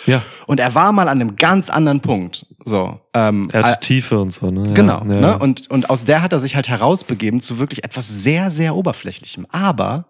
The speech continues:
Speaker 1: Mhm.
Speaker 2: gleichzeitig finde ich das irgendwie auch zutreffend für the state of A E W.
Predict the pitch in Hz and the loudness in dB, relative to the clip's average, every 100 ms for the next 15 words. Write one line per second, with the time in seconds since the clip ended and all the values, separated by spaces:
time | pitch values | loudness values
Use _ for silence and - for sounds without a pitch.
0 | _ 104 92 95 - - - - - - | _ -8 -8 -12 -20 -20 -20 -20 -20 -20
1 | - _ _ _ _ _ _ _ _ _ | -20 _ _ _ _ _ _ _ _ _
2 | _ _ _ 117 131 170 - - 85 87 | _ _ _ -4 -2 -2 -6 -8 -8 -10
3 | 104 135 90 _ _ _ _ - 120 135 | -12 -12 -16 _ _ _ _ -12 -10 -10
4 | - - - 120 147 147 - 120 - - | -10 -12 -6 -4 -4 -6 -8 -8 -10 -14
5 | 185 - 92 - 110 - - - 110 107 | -14 -10 -12 -8 -10 -10 -20 -6 -4 -2
6 | 107 117 - - - 117 113 - 101 - | -2 -4 -10 -18 -10 -6 -6 -2 -2 -2
7 | 127 127 139 196 165 92 90 | -6 -4 -2 -2 -2 -6 -8